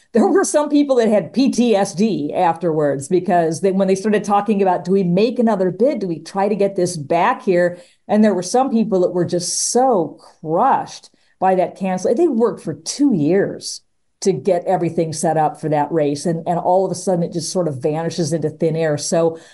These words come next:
among the people that have been working for this now, of course, for six years, I think folks are, are just gonna be so excited and so, uh, relieved in a sense, and just so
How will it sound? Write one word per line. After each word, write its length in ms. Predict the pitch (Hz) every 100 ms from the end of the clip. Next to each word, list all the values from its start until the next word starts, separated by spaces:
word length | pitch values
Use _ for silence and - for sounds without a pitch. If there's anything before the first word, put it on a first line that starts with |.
| _ -
among 300 | 233 339 403
the 80 | -
people 720 | - 247 220 214 202 208 - _
that 120 | 220
have 140 | 208 -
been 220 | 202 185
working 380 | 202 208 214 147
for 200 | 185 170
this 320 | 160 160 -
now, 440 | 170 185 208 214
of 140 | 180 -
course, 520 | 190 165 156 - - _ _ _ _
for 380 | - 196 147 127 _ _ _
six 380 | - 285 370 -
years, 480 | 175 143 147 185 - _ _ _ _ -
I 60 | 202
think 300 | 226 214 -
folks 340 | 226 202 190
are, 160 | 180 170
are 160 | 175
just 240 | 180 185 -
gonna 160 | 175
be 120 | 160 151
so 520 | - - 302 302 254
excited 720 | 208 - - 170 165 160 156
and 180 | 165 165
so, 680 | - - 233 220 220 214 -
uh, 300 | 170 156 160
relieved 840 | 185 175 180 165 202 220 226 220 -
in 160 | 196
a 80 | 190
sense, 460 | 185 190 175 175 -
and 160 | 185 175
just 240 | 202 -
so 340 | 254 240 160